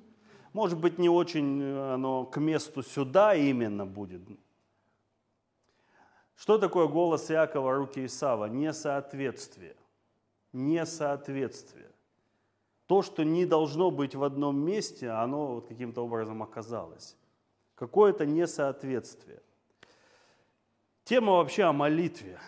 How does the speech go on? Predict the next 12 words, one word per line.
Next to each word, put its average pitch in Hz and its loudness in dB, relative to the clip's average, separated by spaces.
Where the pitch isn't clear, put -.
О 117 -8
молитве 147 -2
в - -16
Каче 143 -2
тоже 107 -8
б-, 101 -14
говорили. 117 -6
«Меньше 127 -8
молись», 131 -10
помните? 131 -12
Вроде 113 -10
говорится: 113 -8